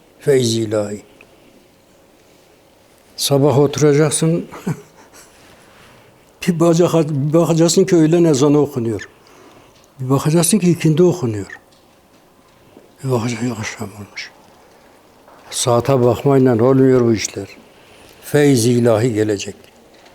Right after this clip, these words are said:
Feyiz gelecek. Onun için Hulusi Bey şöyle yaptı. Varidat olacak. Parmağını da böyle etti, sağ tarafına böyle etti.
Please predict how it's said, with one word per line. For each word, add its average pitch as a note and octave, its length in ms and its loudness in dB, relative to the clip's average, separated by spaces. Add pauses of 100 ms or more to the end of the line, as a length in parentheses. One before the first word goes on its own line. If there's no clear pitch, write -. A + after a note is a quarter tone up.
(160)
Feyiz B2 380 0
gelecek. G2+ 400 -4 (3500)
Onun D#3 160 4
için D#3+ 220 2
Hulusi C3+ 460 2
Bey F3+ 140 4
şöyle A#2+ 300 0
yaptı. A2+ 420 0 (840)
Varidat B2+ 600 2
olacak. F#2+ 380 -2 (1900)
Parmağını B2 400 2
da D#3+ 120 4
böyle C3+ 180 2
etti, A2 200 -4
sağ A2+ 240 -4
tarafına A2 480 -8
böyle G#2 200 -8
etti. C3+ 340 -10